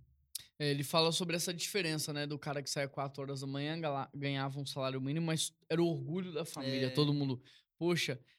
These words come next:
Speaker 1: é pouco dinheiro, mas ganhou honesto",
Speaker 2: Trabalhador.
Speaker 1: né? Ganhou honesto, trabalha, era o orgulho. Hoje o jovem,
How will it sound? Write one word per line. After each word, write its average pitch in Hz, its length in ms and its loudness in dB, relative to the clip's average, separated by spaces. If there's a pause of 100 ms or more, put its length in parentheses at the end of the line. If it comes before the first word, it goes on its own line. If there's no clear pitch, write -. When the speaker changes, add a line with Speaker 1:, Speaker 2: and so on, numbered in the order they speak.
Speaker 1:
é 143 100 4
pouco 185 340 8
dinheiro, 156 400 -4
mas 160 200 -4
ganhou 151 260 0
honesto", 147 440 8
Speaker 2:
Trabalhador. 151 760 0
Speaker 1:
né? 139 320 0
Ganhou 143 340 6
honesto, 151 760 4
trabalha, 139 680 2
era 143 180 4
o 170 60 6
orgulho. 143 460 4
Hoje 202 420 10
o 214 100 10
jovem, 170 680 4